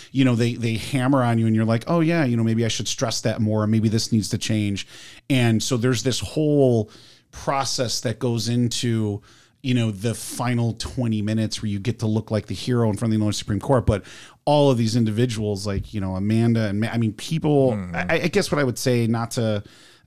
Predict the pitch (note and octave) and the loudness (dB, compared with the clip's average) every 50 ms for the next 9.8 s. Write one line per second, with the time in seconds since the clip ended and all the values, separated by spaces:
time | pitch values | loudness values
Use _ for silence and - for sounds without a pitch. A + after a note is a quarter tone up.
0 | _ B2+ B2 B2 B2+ A#2+ A#2+ A2+ - - A2+ - - - A#2 A#2 A#2 A#2 A2+ A#2 | _ -8 -6 -4 -2 -2 -2 -4 -4 -4 -4 -4 -2 -2 0 0 0 0 -2 -4
1 | G2+ F2+ G2 B2 A#2 - A#2+ A2 G#2+ G#2 G2 - - G#2 G2 F2+ G2+ G2+ A2 B2+ | -6 -4 -4 -4 -4 -2 -2 -2 0 -2 -2 -4 -4 -4 -4 -4 -4 -4 -2 -2
2 | D3 C#3+ B2 - - B2+ A#2 A2 G#2 - - - A2+ G#2+ G2+ G#2 G2 - A#2 A#2 | 0 -2 -2 -2 0 0 0 0 -2 -6 -8 -6 -4 -2 -2 -4 -6 -6 -8 -4
3 | G#2+ G#2 G#2+ G#2 G#2 A#2 A2 G#2 G2+ G2+ G#2+ G2 G#2 G#2 G2+ - - A#2 A2 A2 | -2 0 0 0 0 -2 -2 -2 -2 -4 -6 -6 -6 -6 -8 -10 -8 -6 -4 -2
4 | A2 G2+ G2+ G2 G2 - G#2 G2+ F2 F2 G2 - - F2+ F#2 G2 G2 G2+ G2 F#2+ | -2 -2 -4 -6 -6 -6 -8 -8 -8 -10 -10 -10 -10 -10 -8 -8 -8 -8 -8 -8
5 | F#2+ E2+ G2+ G#2 G2+ F#2+ F#2+ A2 - - A2 G2+ G2 G2+ G2+ G2+ G2 G2 F#2 - | -8 -8 -6 -6 -6 -6 -8 -10 -12 -10 -8 -6 -6 -4 -4 -6 -6 -8 -10 -12
6 | - - G#2 F#2 F2+ F#2 F#2+ G2 G2 F#2+ F#2+ F#2+ F2+ - E2 D2+ C2+ A#1+ C2 C#2+ | -12 -12 -12 -10 -8 -6 -6 -6 -6 -6 -6 -8 -10 -10 -12 -12 -12 -14 -14 -12
7 | F2+ F#2+ F#2+ G2 G2+ G2+ G2 G2 A2+ - - F2 D#2 C#2 C2+ C#2 C#2 D#2+ - G2+ | -10 -8 -6 -4 -4 -4 -6 -8 -10 -12 -12 -12 -12 -12 -12 -12 -12 -10 -10 -8
8 | F#2+ F#2+ G#2 F2+ F2 D#2+ F#2 F2+ F2 - - F#2 F2 - - G2 - - F2+ - | -8 -6 -6 -8 -8 -8 -12 -12 -14 -14 -14 -14 -14 -12 -10 -10 -8 -8 -8 -10
9 | - E2+ D#2 - - - - D2+ - F#2 - - D#2 D#2+ D#2 | -10 -12 -12 -12 -12 -12 -10 -8 -8 -8 -10 -12 -12 -14 -14